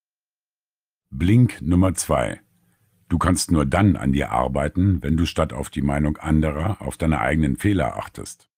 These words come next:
Irgendwann hat sich der gesellschaftliche Imperativ breit gemacht, man solle die Meinung anderer Menschen wichtig nehmen. Dein Umfeld erhielt einen Freischein, mit lauter konstruktiver Kritik an dir herumzukritteln.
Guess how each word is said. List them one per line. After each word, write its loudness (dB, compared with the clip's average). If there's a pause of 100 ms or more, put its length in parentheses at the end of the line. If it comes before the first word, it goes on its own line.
(680)
Irgendwann 4
hat 0
sich -2
der 2
gesellschaftliche 2
Imperativ 0
breit -4
gemacht, -2
man 4
solle 4
die 2
Meinung 2
anderer 0
Menschen 0
wichtig 0
nehmen. -4 (760)
Dein 2
Umfeld 0 (240)
erhielt 0
einen -2
Freischein, -4
mit -6
lauter -2
konstruktiver -2
Kritik -2
an 0
dir 2
herumzukritteln. -4